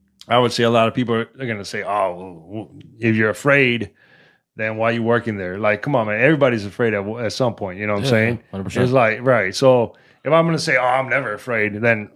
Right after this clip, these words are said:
Speaker 1: I'm a fucking liar, right? So, uh, you know, but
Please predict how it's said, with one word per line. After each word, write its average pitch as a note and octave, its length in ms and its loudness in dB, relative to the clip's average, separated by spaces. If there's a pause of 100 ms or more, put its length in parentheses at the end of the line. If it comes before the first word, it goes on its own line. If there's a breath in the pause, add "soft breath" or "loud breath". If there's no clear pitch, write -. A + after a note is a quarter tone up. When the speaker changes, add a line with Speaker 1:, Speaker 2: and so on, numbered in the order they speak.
Speaker 1:
I'm C3+ 100 -2
a A2+ 60 2
fucking B2 320 0
liar, C3 380 0 (360)
right? C3 380 -2 (420 soft breath)
So, B2+ 600 4
uh, B2 440 2 (400)
you D3+ 100 -4
know, B2+ 200 2
but B2+ 420 0